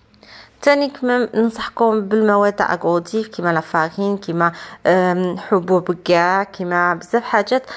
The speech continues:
راهم داينهم لو بري تاعهم بزاف رخيص عند يعني نقاط البيع. كي تحبوا ديروا هكا تحديات، تحوسوا على نقاط البيع اللي يبيعوا حاجات كيما هكا موان شار.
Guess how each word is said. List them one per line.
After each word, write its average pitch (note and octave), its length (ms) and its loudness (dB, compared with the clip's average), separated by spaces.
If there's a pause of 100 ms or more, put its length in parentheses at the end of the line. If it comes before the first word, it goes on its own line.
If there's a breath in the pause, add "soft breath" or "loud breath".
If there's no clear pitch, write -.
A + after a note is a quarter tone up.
(180 loud breath)
راهم G#3+ 280 2
داينهم G3+ 520 2
لو G#3+ 160 -2
بري A3 120 -4
تاعهم G3+ 380 -2
بزاف A3 380 -2
رخيص G#3+ 320 -4
عند G#3+ 480 0
يعني G3 240 2
نقاط G3 440 0
البيع. - 320 -2 (360 loud breath)
كي G#3+ 80 0
تحبوا G3+ 320 0 (200)
ديروا G3 280 4
هكا F#3+ 380 -2
تحديات، G#3 560 -4
تحوسوا B3+ 320 -2
على G3+ 100 0
نقاط F#3+ 340 -4
البيع F#3+ 300 2
اللي G3 140 -2
يبيعوا F#3 360 0 (300 loud breath)
حاجات C4 320 -2
كيما F#3 280 -2
هكا A#3+ 180 0
موان F#3 280 0
شار. E3+ 340 -4